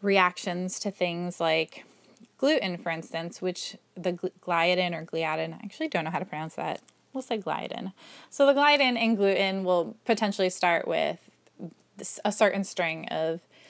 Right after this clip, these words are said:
amino acids, and tissue in your body might also have that same string of amino acids at the beginning of it, because of course an amino a-, um, a protein is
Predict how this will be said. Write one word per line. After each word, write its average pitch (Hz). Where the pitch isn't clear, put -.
amino 185
acids, 160
and 180
tissue 294
in 202
your 185
body 185
might 185
also 247
have 165
that -
same 175
string 175
of 165
amino 233
acids 170
at -
the -
beginning 202
of 156
it, 156
because 185
of 185
course 180
an 185
amino 170
a-, 170
um, 160
a 190
protein 262
is 185